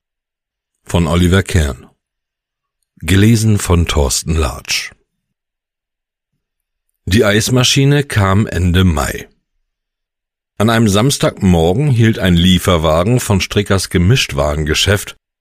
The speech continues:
und zwei Monteure der Alpini Kunstspeiseeis G M B H, hieften den matt glänzenden Kasten schwitzend und fluchend in den engen Laden.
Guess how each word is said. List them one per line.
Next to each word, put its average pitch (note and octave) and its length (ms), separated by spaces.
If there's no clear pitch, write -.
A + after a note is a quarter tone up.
und A2 100
zwei C3+ 160
Monteure A2+ 640
der G2 180
Alpini G2+ 460
Kunstspeiseeis D#2 1200
G D#2+ 140
M E2+ 160
B E2+ 120
H, E2 220
hieften A#2 540
den D2+ 160
matt F2+ 280
glänzenden E2 800
Kasten - 560
schwitzend - 680
und D2+ 240
fluchend E2+ 640
in - 160
den E2 160
engen D2+ 280
Laden. D2 460